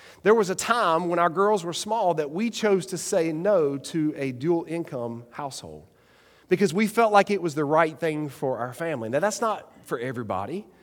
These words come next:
but for us, we decided we were gonna put that on pause. Now, my wife now works, and the dual income thing is, is pretty cool,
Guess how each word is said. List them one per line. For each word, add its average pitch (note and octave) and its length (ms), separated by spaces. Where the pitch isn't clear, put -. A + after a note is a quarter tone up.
but A3 180
for G#3+ 260
us, G3 400
we G#3 140
decided G3 420
we F3+ 100
were A3 80
gonna F#3 120
put B3 340
that G#3 220
on F3+ 200
pause. A#2+ 540
Now, E3 280
my G3 120
wife B3+ 340
now A3 240
works, G#3+ 380
and D#3+ 80
the D#3+ 60
dual A#3 200
income F#3+ 320
thing D3 220
is, C3+ 160
is C#3 180
pretty G3 240
cool, C3 400